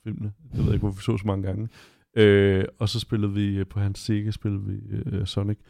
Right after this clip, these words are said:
Så jeg har altid synes, der har været en fascination af den, og jeg synes, de der to film, der kom, var rigtig gode, faktisk. Øh, jeg var godt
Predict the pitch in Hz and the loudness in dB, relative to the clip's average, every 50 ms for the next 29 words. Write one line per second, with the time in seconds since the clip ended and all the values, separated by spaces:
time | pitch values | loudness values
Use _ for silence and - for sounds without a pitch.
0 | _ _ _ _ _ _ _ - 117 107 107 117 113 131 139 120 127 123 - - | _ _ _ _ _ _ _ 0 4 4 4 4 4 2 0 2 2 0 2 2
1 | 123 113 107 104 107 104 104 104 101 107 98 95 107 101 - - 151 147 156 147 | 4 4 4 4 4 2 2 2 0 -2 0 0 -2 -2 0 0 -2 0 0 0
2 | 120 113 113 117 104 101 - 127 117 - - - 127 113 110 107 - - 123 107 | -2 -2 -2 -2 -4 -2 -2 -2 -4 -4 -4 -8 -6 -4 -4 -6 -2 -2 -2 -2
3 | - - - - 196 226 202 185 127 - - 110 - - - _ _ _ _ _ | -4 -6 -2 -2 -2 0 0 -4 -4 -2 -2 -4 -4 -4 -10 _ _ _ _ _
4 | _ _ _ _ 160 160 113 104 101 98 - - _ _ _ _ _ _ _ _ | _ _ _ _ -4 2 4 4 4 4 0 -6 _ _ _ _ _ _ _ _
5 | _ _ _ _ _ _ _ _ - - 110 - - 139 117 123 123 135 190 214 | _ _ _ _ _ _ _ _ -8 -6 -6 -6 -4 -2 2 2 2 2 2 -2
6 | 175 - 131 123 120 - - - - 123 113 113 110 107 107 107 104 107 113 - | -4 -2 0 0 0 -2 -4 -4 0 2 4 6 6 6 6 6 4 2 0 0
7 | 123 120 120 123 123 - 127 123 131 | 2 2 2 2 2 2 2 0 0